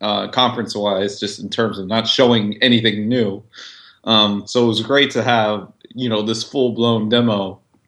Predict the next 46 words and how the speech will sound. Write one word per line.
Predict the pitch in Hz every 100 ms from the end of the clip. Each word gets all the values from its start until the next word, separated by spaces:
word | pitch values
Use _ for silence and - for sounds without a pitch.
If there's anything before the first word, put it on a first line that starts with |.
| _ -
um, | 98 98
ready | 117 123 107
for | 107
E | - 101
three | 110 117 107 95 95 _ - -
and | 104 92
shown | 123 120 104
in | 101
spectacular | 92 - - - 113 110 104 98
fashion. | 95 110 110 - 92 _ _ - - _ -
Yeah, | 160 190
no, | 143 139 120 117 117
uh, | 117 117
no | 113 113 127
other | 123 113 110
additional | 110 110 127 - 113 104
details, | 123 123 104 -
at | - 113
least | 151 -
so | 202 165 -
far. | 131 107 92 110 113
I |
mean, | 104 104
w-, | 101 98
E | - 113
three | - 113 101
is | 95 -
beginning | - - 107 113 98
tomorrow, | - 101 107 110 95 95 -
technically. | - 110 107 104 98 101 - _ _ _
And, | - 107 107 104
uh, | 104 104
you | 101 104
never | 123 104
know. | 101 98 101
I | 104
mean, | 101 98
PlayStation | 95 104 101 98 98 101
will |
have | 98 95 92
their | 98
whole | 95 98 95
streams | - 98 98 101 101
on | 95
Horizon. | 95 95 92 95 101 101
And | 98